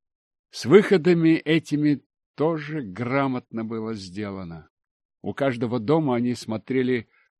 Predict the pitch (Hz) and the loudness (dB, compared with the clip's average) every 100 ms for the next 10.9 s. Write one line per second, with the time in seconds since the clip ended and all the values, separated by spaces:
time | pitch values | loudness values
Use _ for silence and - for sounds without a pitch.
0 | _ - - 101 127 143 139 - - 127 | _ -14 -8 -2 0 0 -2 -8 -4 -2
1 | 135 143 139 - 113 _ 120 127 135 127 | -2 -4 -6 -6 -10 _ -6 -2 -2 -2
2 | 120 - - 131 135 123 120 123 123 117 | -4 -6 -2 -2 -2 -6 -6 -4 -4 -4
3 | - 101 98 - - - - _ _ _ | -6 -6 -6 -12 -20 -20 -20 _ _ _
4 | _ _ - 175 - 170 202 196 160 135 | _ _ 0 0 0 2 4 4 2 0
5 | 131 196 196 190 185 165 - - - 110 | 4 4 4 2 0 -2 -8 -12 -10 -6
6 | 123 151 151 151 151 - _ _ _ _ | -6 -6 -8 -10 -12 -16 _ _ _ _
7 | _ - - 180 214 - 135 135 117 127 | _ -10 2 2 4 2 4 4 2 -2
8 | 113 104 117 156 151 120 - 110 - 123 | -2 -2 4 4 4 -2 -6 -6 -4 -2
9 | 107 95 101 80 90 131 113 98 90 92 | -2 -4 -6 -4 -2 -2 -2 -6 -6 -6
10 | 113 - 73 73 131 220 214 220 220 | -8 -8 -10 -4 -2 -2 -2 -2 -6